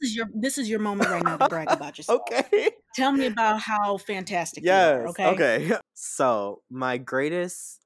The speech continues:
Speaker 2: accomplishments, and they're very, very different. So, my first one, I would have to
Speaker 1: Okay.
Speaker 2: say, it's actually more poetry related.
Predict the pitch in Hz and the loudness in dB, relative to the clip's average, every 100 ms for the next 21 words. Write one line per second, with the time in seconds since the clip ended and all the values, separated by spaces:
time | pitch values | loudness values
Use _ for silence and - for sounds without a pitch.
0 | _ 127 - 127 117 - 87 - - 85 | _ -14 -8 -4 -4 -6 -16 -18 -20 -20
1 | 78 - - _ _ _ - 147 151 147 | -20 -20 -20 _ _ _ -4 2 4 2
2 | 120 139 151 135 120 113 110 104 101 92 | 2 2 4 4 0 -2 0 -2 -4 -8
3 | 87 87 90 - - 131 127 127 131 127 | -12 -14 -14 -12 0 2 2 0 -4 -4
4 | - 151 170 - 123 110 104 107 - 120 | 0 2 2 -2 -6 -6 -6 -10 -10 0
5 | 120 120 131 127 135 - 120 110 98 92 | 0 2 0 -2 -8 -4 -2 -2 -2 -6
6 | 101 _ 123 139 127 127 135 120 110 - | -12 _ -6 -2 -2 -2 -4 -4 -4 -8
7 | 120 120 104 - - 156 127 - 98 92 | -8 -6 -6 -6 -2 -2 -2 -6 -10 -10
8 | 98 92 | -10 -10